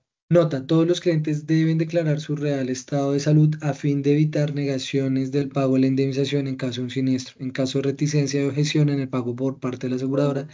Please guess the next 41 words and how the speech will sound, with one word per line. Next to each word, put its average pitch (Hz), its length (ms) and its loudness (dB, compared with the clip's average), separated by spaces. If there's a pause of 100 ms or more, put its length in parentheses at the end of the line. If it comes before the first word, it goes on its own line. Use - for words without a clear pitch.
(340)
el 135 220 2
crédito 139 320 2
seguirá 147 640 2
el 143 160 0
curso 139 320 -2
de 147 80 4
mora 143 220 2
y 143 40 2
podrá 139 280 -2
llegar 127 260 -2
al 131 120 0
estado 131 240 -4
de 123 60 -6
cartera 123 520 -6
castigada. 123 800 -8 (1080)
En 151 120 2
cuanto 156 220 6
al 151 40 2
procedimiento 147 540 2
implementado 156 500 0
por 143 140 -6
la 143 80 -2
aseguradora 147 500 0
en 139 80 -4
los 135 120 -8
casos 123 240 -6
en 135 80 -2
los 131 120 -6
cuales 127 220 -4
el 131 120 -6
cliente 127 300 -6
declara 131 300 -4
el 120 100 -6
padecimiento 131 640 -2
de 123 60 -2
una 123 80 -4
enfermedad, 143 440 2
se 147 140 0
advierte 131 560 -2 (260)
del 135 160 2
documento 127 840 -2